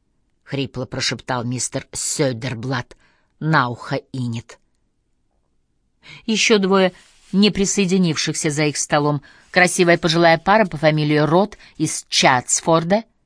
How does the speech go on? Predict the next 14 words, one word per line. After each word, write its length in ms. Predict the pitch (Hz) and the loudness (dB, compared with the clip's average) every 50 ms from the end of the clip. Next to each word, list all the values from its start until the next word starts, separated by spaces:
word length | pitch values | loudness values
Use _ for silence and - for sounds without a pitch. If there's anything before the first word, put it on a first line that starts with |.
| _ _ _ | _ _ _
штат 440 | - - - - 196 185 - _ - - - _ _ _ _ | -6 -6 -2 2 2 0 0 _ -14 -20 -20 _ _ _ _
Пенсильвания, 720 | - 202 190 180 - 185 185 175 175 175 170 170 170 170 175 _ _ _ _ _ _ _ _ _ - | -6 -4 -4 -4 -2 -4 -2 0 0 0 0 0 -4 -6 -8 _ _ _ _ _ _ _ _ _ -4
вовлекли 420 | 175 190 202 202 214 214 208 214 202 | 0 2 2 4 2 2 2 0 0
в 60 | 190 | 2
разговор 440 | 190 185 170 180 - 175 190 - - - | 0 0 2 2 4 4 4 0 0 0
Альфреда 600 | 185 185 185 175 - - 190 180 170 175 165 - _ _ _ _ _ _ _ _ _ _ - | 0 2 2 0 0 -2 0 2 2 2 2 0 _ _ _ _ _ _ _ _ _ _ -6
и 80 | 165 170 | -4 0
тем 160 | - 190 170 | 0 0 0
самым 320 | - - 190 180 175 180 | 0 2 2 2 4 4
ненароком 480 | 185 180 180 175 180 180 175 - 180 - - | 4 4 4 4 4 2 2 0 -2 0 0
оказали 560 | 185 180 - 180 170 156 180 175 170 180 180 | -2 0 2 2 2 4 4 4 4 4 2
Инет 280 | - 180 170 180 175 - - | 2 0 0 0 -2 -2 0
огромную 580 | 190 175 143 160 196 285 311 214 156 127 123 | -2 0 0 0 2 2 2 2 2 0 -2
любезность. 720 | 117 123 120 117 127 123 113 - 131 131 - - - - _ | -4 -4 -4 -4 -6 -6 -6 -8 -8 -8 -8 -8 -10 -12 _